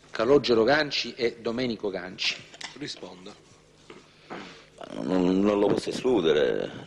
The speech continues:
Speaker 3: non lo posso escludere nel modo più assoluto, perché le ripeto, con, con Calogero Ganci, con Mimmo Ganci, ci dicevamo tutto. Non avevamo problemi di niente, va.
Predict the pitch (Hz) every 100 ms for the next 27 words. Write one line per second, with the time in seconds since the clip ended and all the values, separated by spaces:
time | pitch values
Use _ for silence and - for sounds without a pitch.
0 | - 87 80 - 76 - 95 80 60 62
1 | 65 71 73 - - - 92 87 - 92
2 | 90 85 98 87 78 76 64 - 78 80
3 | 80 82 82 76 85 95 82 71 69 73
4 | 76 78 76 80 95 82 71 65 - -
5 | 73 78 73 76 67 90 - - - -
6 | - _ _ _ _ _ _ _ _ _
7 | _ _ - - 73 76 76 78 80 73
8 | 71 69 71 71 71 76 73 71 73 69
9 | 65 69 71